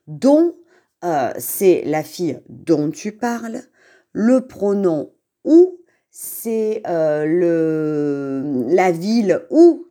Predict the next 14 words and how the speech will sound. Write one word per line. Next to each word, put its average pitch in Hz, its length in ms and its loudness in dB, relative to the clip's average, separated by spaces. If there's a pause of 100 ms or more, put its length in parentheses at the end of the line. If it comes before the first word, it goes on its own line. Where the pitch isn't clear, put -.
tu 233 260 -8
vas 190 320 -6 (140)
habiter. 190 720 -10 (460)
Et 185 100 -2
puis, 240 220 2
on 202 160 -2
a 180 120 2
aussi 247 680 -2
les 190 180 -2
pronoms 190 680 -2
lequel, 180 960 -2 (160)
lesquels, 160 1040 -4 (120)
laquelle, 160 1080 -2 (440)
auquel, 165 1000 -2